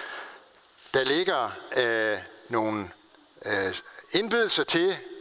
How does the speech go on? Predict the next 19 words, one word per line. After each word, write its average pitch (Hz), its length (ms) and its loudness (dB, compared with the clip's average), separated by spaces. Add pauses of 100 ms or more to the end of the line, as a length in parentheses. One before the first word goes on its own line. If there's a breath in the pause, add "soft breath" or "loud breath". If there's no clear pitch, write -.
(100)
høstgudstjenesten 156 1000 0
ude 165 380 4
i 113 160 -2
våbenhuset, 175 720 0
som 123 260 0
I 113 140 4
er 107 160 4
velkommen 123 480 0
til - 160 2
at 117 140 2 (240 loud breath)
tage 117 160 4
med 113 120 2
jer 113 280 2
også. 110 380 0 (300 loud breath)
Og 107 120 -2
vi 120 60 4
har 127 200 2
efterfølgende 123 800 0
kirkefrokost 147 880 0